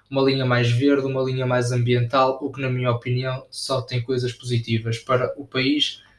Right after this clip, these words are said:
e para todos, para o planeta e para todos nós. No entanto, depois, como eu disse, na sexta-feira chegou cá à Europa então estes receios dos impostos, do aumento de impor-, de impostos por parte da administração de Joe Biden, e então acabamos a semana, ao contrário dos Estados Unidos,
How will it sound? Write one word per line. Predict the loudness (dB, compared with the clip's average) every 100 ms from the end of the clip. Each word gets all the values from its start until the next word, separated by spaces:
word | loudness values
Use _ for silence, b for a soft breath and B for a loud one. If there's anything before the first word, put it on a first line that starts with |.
| B
e | -2 -2
para | 0 0 2
todos, | 0 -2 -2 -4 -2
para | 2 4
o | 4
planeta | 2 2 0 0
e | -2
para | -2
todos | 0 -4 0
nós. | 0 0 -6 -18 b b b b
No | 4
entanto, | 6 6 4 2
depois, | -2 -2
como | 2 2
eu |
disse, | 4 2 0 -2
na | -2
sexta-feira | -2 -4 -2 -2 4 6 6 2
chegou | -4 -4 -2 4 4
cá | 4 4
à |
Europa | 4 4 4 2 0
então | -2 -4 -4
estes | -4 -4
receios | -4 0 2 2
dos | 0 -4
impostos, | -4 -2 -2 -2 -6 -10
do | -4 -2
aumento | -2 -2
de | -4
impor-, | 0 2 2 0
de | -2 -2
impostos | 2 0 0
por | -6 -2
parte | 2 2 2
da | 0
administração | 0 0 -2 -4 0 2
de |
Joe | 2 4
Biden, | 6 6 2 -4 b b _
e | 2 2
então | 2 2 2 2 -4 -4
acabamos | -2 0 0 0 -2
a |
semana, | -4 0 2
ao | 2
contrário | 2 -2 2 2 2
dos | -2
Estados | 2 2 2
Unidos, | -2 -2 -4 -6